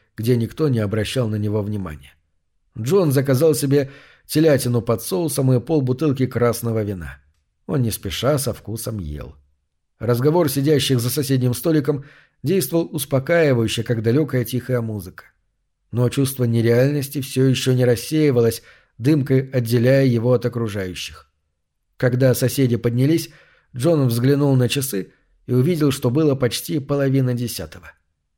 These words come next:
Не имело смысла откладывать и дальше предстоящее объяснение.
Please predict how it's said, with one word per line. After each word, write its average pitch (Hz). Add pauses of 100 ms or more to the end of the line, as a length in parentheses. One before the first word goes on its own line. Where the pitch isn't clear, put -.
Не 139
имело 175
смысла 156
откладывать 147
и 131
дальше 151
предстоящее 143
объяснение. 127